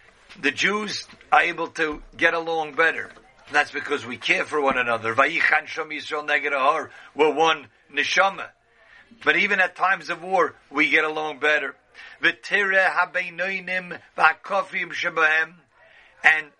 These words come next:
their middle class of the non-Jews, middle class, v'hakofrim, and the villagers, shebahem,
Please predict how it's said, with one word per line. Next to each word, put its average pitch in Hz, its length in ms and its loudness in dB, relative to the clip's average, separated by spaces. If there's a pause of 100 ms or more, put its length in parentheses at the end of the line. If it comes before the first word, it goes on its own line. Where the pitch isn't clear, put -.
(120)
their 202 480 0
middle 233 340 2
class 190 800 0 (360)
of 156 160 -2
the 160 80 -6
non-Jews, 160 640 -2
middle 220 240 0
class, 180 560 0
v'hakofrim, 175 840 -4
and 151 100 -8
the 139 100 -4
villagers, 165 760 0 (640)
shebahem, 170 500 4